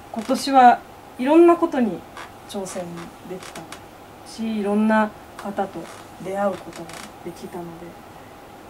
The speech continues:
の、まあ、非常に、まあ、そういう意味でとてもいい年だったんじゃないかなと、えー、思いました。本当にね、ありがたいことですよ。非常にありが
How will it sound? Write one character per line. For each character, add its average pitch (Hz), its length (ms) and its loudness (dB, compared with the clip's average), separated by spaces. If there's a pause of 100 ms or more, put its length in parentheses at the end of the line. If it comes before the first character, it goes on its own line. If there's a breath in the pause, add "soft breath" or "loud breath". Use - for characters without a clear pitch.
(1160)
の、 - 20 -16
ま 170 60 -16
あ、 - 40 -16
非 202 100 -8
常 196 120 -6
に、 196 60 -6
ま 190 60 -10 (680)
あ、 - 20 -20
そ - 140 -14
う - 40 -14
い - 20 -16
う - 100 -16
意 202 40 -8
味 - 0 -
で 202 60 -10 (480)
と 202 60 -12
て - 0 -
も 196 200 -16 (340)
い 233 120 -4
い 220 40 -6
年 208 220 -6
だ 208 80 0
っ 208 40 -8
た 220 120 -6
ん 208 80 -4
じ 208 60 -6
ゃ 208 40 0
な 226 100 0
い 226 60 -4
か 202 120 -6
な 208 140 -4
と、 185 140 -12
え - 20 -8
ー、 - 0 -
思 - 20 -8
い 170 40 -14 (1300)
ま 151 60 -18
し - 80 -20
た。 - 60 -20 (380)
本 185 80 -12
当 202 60 -10
に 240 60 0
ね、 320 60 2
あ - 20 -2
り 330 60 -8 (380)
が 156 60 -14
た - 100 -16
い - 40 -16 (120)
こ 208 60 -12
と 208 120 -8
で 233 100 -4
す - 120 -16
よ。 208 80 -14 (3000)
非 - 60 -20
常 165 60 -18
に 160 40 -18 (680)
あ - 80 -20
り - 60 -20 (120)
が - 60 -20